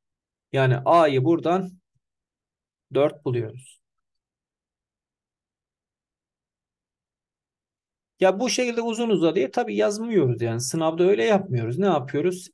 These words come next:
Yirmi, kırk, altmış, seksen, sıfır, sıfır vesaire. Hangisi sağlıyorsa tak tak tak toplayıp bakıyoruz yani. Böyle uzun uzadıya kimse yazmaz.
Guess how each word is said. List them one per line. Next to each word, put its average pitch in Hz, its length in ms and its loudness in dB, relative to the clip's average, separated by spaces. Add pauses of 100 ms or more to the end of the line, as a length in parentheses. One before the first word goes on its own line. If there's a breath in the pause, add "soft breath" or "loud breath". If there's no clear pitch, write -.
(140)
Yirmi, 135 720 -4 (880)
kırk, 123 680 -2 (600)
altmış, - 1080 -6 (100)
seksen, 120 920 -6 (120)
sıfır, 131 480 -6
sıfır - 680 -4
vesaire. 127 760 -2 (380)
Hangisi 143 520 2
sağlıyorsa 120 600 0
tak 139 240 0
tak 131 180 0
tak 180 200 0
toplayıp 175 440 4
bakıyoruz 151 500 4
yani. 107 240 -2
Böyle 120 140 0
uzun 127 300 2
uzadıya 120 340 0
kimse 139 280 -2
yazmaz. 139 560 4